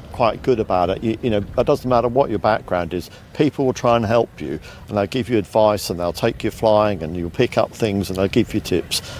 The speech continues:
and it's a very friendly, and there's quite a lot of camaraderie with people. It's, it's not a competitive thing to do. It's friendly, and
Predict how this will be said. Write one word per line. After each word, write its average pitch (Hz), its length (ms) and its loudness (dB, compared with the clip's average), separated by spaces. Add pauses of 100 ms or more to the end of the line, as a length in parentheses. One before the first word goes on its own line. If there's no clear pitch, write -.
(100)
and 107 200 4 (120)
it's 110 180 4
a - 20 -4
very 120 380 2 (300)
friendly, 110 520 2
and 104 80 2
there's 92 120 -6
quite 131 200 2
a 113 40 -2
lot 107 160 4
of - 80 -8
camaraderie 107 560 2
with 101 180 -4
people. 110 260 0
It's, - 240 -2
it's 120 180 -4
not 175 160 2
a - 40 -2
competitive - 640 -2 (280)
thing 101 200 0
to 107 100 -4
do. 95 360 4
It's - 180 -2
friendly, 110 640 2 (380)
and 98 320 0